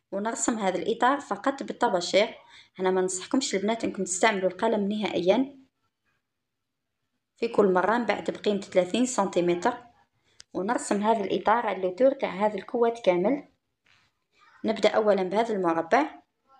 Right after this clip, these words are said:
من بعد نرسم اشكال تاع مثلثات ولا مربعات، يعني هنا الشكل يبقى اختياري ليكم.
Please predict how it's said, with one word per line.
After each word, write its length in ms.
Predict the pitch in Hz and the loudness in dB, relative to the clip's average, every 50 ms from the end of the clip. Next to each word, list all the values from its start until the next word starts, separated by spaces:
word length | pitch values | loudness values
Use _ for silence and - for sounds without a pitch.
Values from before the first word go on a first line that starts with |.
| _ _ _ _ _ _ _ _ _ - | _ _ _ _ _ _ _ _ _ -2
من 180 | 247 294 311 302 | 2 4 4 4
بعد 180 | 294 233 220 | 4 2 0
نرسم 400 | 226 226 233 240 - - 294 269 - | -2 -4 -4 -4 -2 0 0 0 0
اشكال 320 | 214 - - - 254 247 - | 0 0 0 2 2 2 2
تاع 140 | - - | 0 -2
مثلثات 720 | 190 208 247 233 - 214 214 190 180 - 233 240 247 247 226 | -2 -2 -2 0 2 2 2 0 0 2 2 0 2 0 -2
ولا 180 | 214 202 190 | 0 0 0
مربعات، 680 | 185 208 240 247 240 185 185 190 208 214 240 240 - - | 0 2 2 0 0 0 -2 -2 -2 -2 -4 -6 -6 -6
يعني 340 | 196 190 208 202 196 196 202 | -4 -2 0 0 -2 -2 -2
هنا 100 | 226 247 | 0 0
الشكل 480 | 247 247 - - 269 269 - 247 214 247 | 0 0 2 2 2 2 0 0 0 0
يبقى 280 | 254 254 - - - | 0 0 -2 -4 -4
اختياري 520 | 202 - - - 220 214 208 202 185 180 170 | -4 -6 -6 -4 0 4 4 4 4 4 2
ليكم. 440 | 170 160 156 - 240 262 277 285 | -2 -2 -2 0 2 2 2 2